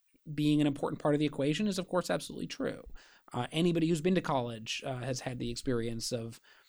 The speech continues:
of, you know, two people sitting in the same class and getting totally different things out of it. Uh, and clearly in part that's, or in large part, that's driven by what they,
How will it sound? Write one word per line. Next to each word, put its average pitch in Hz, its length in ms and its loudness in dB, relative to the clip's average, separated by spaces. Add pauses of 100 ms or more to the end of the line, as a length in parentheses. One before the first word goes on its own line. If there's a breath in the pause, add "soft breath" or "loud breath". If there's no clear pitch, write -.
(140)
of, 135 120 -2
you 135 60 2
know, 123 100 0
two 147 180 4
people 127 240 -2
sitting 123 220 -2
in 123 60 0
the 120 60 -2
same 123 220 0
class 120 380 -6
and 120 80 -6
getting 113 200 -6
totally 113 340 -6
different 107 340 -10
things 104 380 -12
out 117 180 -10
of 110 140 -10
it. 104 220 -14 (120)
Uh, 117 220 -12
and 117 280 -6 (260 soft breath)
clearly 139 340 4
in 131 100 4
part 135 320 2
that's, 131 220 -4 (200)
or 127 120 0
in 123 80 0
large 190 260 2
part, - 240 -12
that's - 160 -2
driven 113 380 -4
by 113 140 -10
what 113 200 -12
they, 104 380 -10